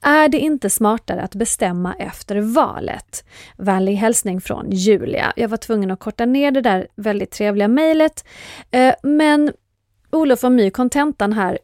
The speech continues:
Är det smart att låsa fast sig vid ett lag? Undrar Julia.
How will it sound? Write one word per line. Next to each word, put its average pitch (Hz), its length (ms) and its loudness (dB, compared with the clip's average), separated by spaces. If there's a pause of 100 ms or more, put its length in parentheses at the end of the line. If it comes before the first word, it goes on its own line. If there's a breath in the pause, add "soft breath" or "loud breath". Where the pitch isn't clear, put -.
(300)
Är 277 120 4
det 285 100 0
smart 381 520 2
att 240 140 -2
låsa 226 300 2
fast - 420 -4
sig 185 260 -2
vid 185 280 -6
ett - 160 -12
lag? 208 420 -6 (280)
Undrar 202 340 -4 (120)
Julia. - 360 -10